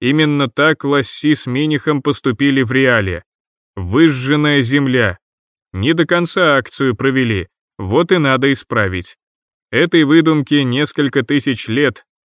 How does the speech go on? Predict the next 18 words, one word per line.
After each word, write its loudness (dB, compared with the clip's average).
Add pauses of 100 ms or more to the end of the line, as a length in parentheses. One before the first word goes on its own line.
(120)
чего 0
новые 2
книги -2
писать, -2 (160)
если 0
и 2
старые 0
хорошие? -2 (1600)
Последний 2
удар 2
в -14
крышку 0
турецкого 0
гроба 2
должна 0
забить 0
снова -2
лейб-гвардия. 0